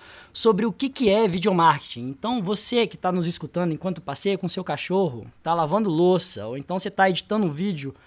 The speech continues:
sem áudio no Premiere, né, a gente... Quem, quem nunca, né, fica escutando, tá editando, tá decupando imagem, tira o áudio e fica escutando podcast, quarto no quarto, é, você tá fazendo isso, né, a gente sabe.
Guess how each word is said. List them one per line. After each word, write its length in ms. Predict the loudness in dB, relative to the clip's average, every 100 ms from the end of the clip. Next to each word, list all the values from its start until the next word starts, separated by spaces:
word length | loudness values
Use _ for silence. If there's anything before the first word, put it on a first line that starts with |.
| _
sem 260 | 0 6
áudio 300 | 8 8 6
no 80 | 0
Premiere, 500 | 4 4 8 8 6 0 -20 -20 _
né, 340 | 2 4 6 4
a 60 |
gente... 300 | 0 -4 -6 -10 -20 2
Quem, 240 | 4 4
quem 240 | 4 4 8
nunca, 400 | 8 6 6 8
né, 160 | 8
fica 100 | 6
escutando, 440 | 2 4 6 4 4
tá 240 | 2 4
editando, 440 | 4 4 4 4
tá 120 | 6 6
decupando 480 | 6 4 6 6
imagem, 640 | 8 10 10 8 4 -4 -8 -20 -20 -20 _
tira 260 | 6 6 8
o 80 |
áudio 380 | 10 10 8 6 4
e 100 | 4
fica 160 | 2
escutando 340 | 2 4 4 6
podcast, 560 | 4 4 6 6 6
quarto 320 | 4 4 6 -2
no 80 |
quarto, 380 | 4 8 8 6
é, 120 | 2
você 200 | 4 2
tá 100 | 4
fazendo 320 | 4 4 2 -2
isso, 220 | -4 -4
né, 60 | -4
a 60 |
gente 200 | -4 -6
sabe. 380 | -2 -2 -2